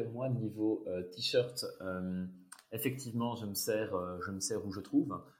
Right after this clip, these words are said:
Euh, et puis, on a souvent aussi, euh, des t-shirts que l'on reçoit sur les, sur les courses. Donc, euh, <laughs> je, je dois avouer qu'une grosse partie de ma, de ma garde-robe niveau t-shirt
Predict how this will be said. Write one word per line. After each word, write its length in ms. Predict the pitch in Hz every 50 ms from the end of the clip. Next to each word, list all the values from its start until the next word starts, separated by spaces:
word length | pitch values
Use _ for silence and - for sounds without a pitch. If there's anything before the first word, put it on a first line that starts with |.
| _ _ -
Euh, 40 | 98
et 140 | 98 98 95
puis, 220 | - 117 113 107
on 100 | 104 101
a 80 | 101 101
souvent 340 | - - - 101 107 110 107
aussi, 380 | 104 - - 113 107 110 104
euh, 60 | 95
des 180 | 85 92 95 95
t-shirts 460 | - - 104 - - 110 107 - - -
que 60 | 98
l'on 180 | 92 92 95
reçoit 360 | 92 95 98 - - 107 98 95
sur 160 | - - 95 92
les, 260 | 87 87 87 85 85
sur 160 | - - 98
les 80 | 92 95
courses. 420 | - - 147 - - - - -
Donc, 320 | 98 107 104 110 107 - -
euh, 340 | 98 95 95 98 127 - - - -
<laughs> 140 | - - -
je, 200 | - - 143 135
je 260 | 127 - - 151 -
dois 80 | 143 123
avouer 240 | 110 120 127 127
qu'une 160 | 131 123 107 104
grosse 220 | 98 123 123 -
partie 300 | 120 113 - - - 117
de 120 | 107 110
ma, 300 | 98 101 101 95 90 90
de 100 | 90 107
ma 140 | 98 98 95
garde-robe 480 | 92 107 101 98 101 101 110 110 - 101
niveau 180 | 95 92 95
t-shirt 500 | 95 - 101 98 - 120 117 113 - -